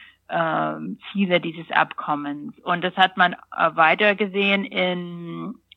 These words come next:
äh, im Bereich der W T O. Also Russland ist zwar der W T O, äh, beigetreten nach sehr, sehr langen Verhandlungen,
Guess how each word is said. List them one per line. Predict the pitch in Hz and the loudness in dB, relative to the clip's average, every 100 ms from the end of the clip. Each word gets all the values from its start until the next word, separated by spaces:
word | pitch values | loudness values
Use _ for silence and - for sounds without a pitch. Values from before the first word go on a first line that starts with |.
| - | -4
äh, | 175 160 87 85 - - _ _ _ _ _ | -2 0 -2 -4 -6 -10 _ _ _ _ _
im | 180 175 | -2 0
Bereich | 175 160 170 175 - | 2 6 6 4 2
der | 175 | -2
W | 165 165 | 0 -4
T | 180 165 | -4 -6
O. | 175 233 269 | 0 4 4
Also | 190 175 | 4 0
Russland | 170 190 180 180 | -4 -4 -4 -4
ist | 185 180 _ | -8 -8 _
zwar | - 165 | 2 2
der | 165 165 | 2 -4
W | 165 | -6
T | 165 170 | -8 -6
O, | 165 165 160 | -4 -2 -4
äh, | - | -6
beigetreten | 160 160 185 247 - 233 233 214 | 0 2 4 0 2 2 2 2
nach | 180 - | 2 0
sehr, | 175 175 180 | -2 0 0
sehr | 165 | 0
langen | 160 165 165 | 0 -2 -6
Verhandlungen, | 160 156 160 180 214 254 277 311 | -2 2 2 2 4 6 6 4